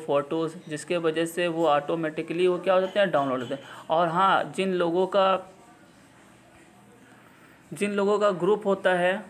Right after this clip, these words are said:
WhatsApp group होता है, उनका तो काफ़ी ज़्यादा data automatically download हो जाता है, क्योंकि बहुत ज़्यादा, अ, multimedia data, photograph, audio, videos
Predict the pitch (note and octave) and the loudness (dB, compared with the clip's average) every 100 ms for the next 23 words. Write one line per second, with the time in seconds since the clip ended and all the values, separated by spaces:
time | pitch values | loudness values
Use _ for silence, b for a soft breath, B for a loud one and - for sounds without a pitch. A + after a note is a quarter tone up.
0 | E3+ D3+ D3+ G3+ F#3 F3+ E3 D#3 D3+ D3 | 0 0 0 -2 0 2 2 0 2 0
1 | D#3 G#3+ C#4 - - - - - - - | 2 0 -4 -16 -20 -20 -20 -20 -20 -20
2 | - - - - - - - - - - | -20 -20 -20 -20 -20 -20 -20 -20 -20 -20
3 | - - F#3 F#3 G#3 G#3 G#3+ G#3 G3+ E3+ | -20 -6 -4 0 0 2 2 2 2 2
4 | E3+ G#3+ F3+ F3+ E3 F#3 F#3+ F#3 F3 E3+ | 2 -4 0 2 4 4 4 4 2 2
5 | F#3 F#3+ F#3 - E3 F#3 F3+ E3+ F3 F#3 | 4 6 4 2 0 0 -2 -2 -2 0
6 | F3 D#3+ D#3+ F3+ F#3 F3+ E3+ E3+ E3+ E3 | 2 0 2 0 2 2 2 2 2 2
7 | E3+ F3 - E3 F#3 F3 D3+ E3 F3+ F3+ | 0 -4 -6 -2 -2 2 2 4 2 4
8 | E3+ E3+ E3+ - - - - - - - | 2 2 0 -4 -18 -20 -20 -20 -10 -2
9 | D#3 F3 E3+ E3 D#3+ D#3 E3+ E3+ E3 E3 | 2 4 4 2 0 0 -2 -2 0 0
10 | E3 D#3+ E3 E3 D#3+ D#3+ D3+ E3 E3 D#3 | 2 0 4 4 2 0 -2 -2 -2 2
11 | D#3 D#3+ D3+ D3 D#3+ D#3+ D3+ D3+ F3+ E3 | 2 4 2 2 0 -2 -2 -4 0 0
12 | E3 E3 | 0 -6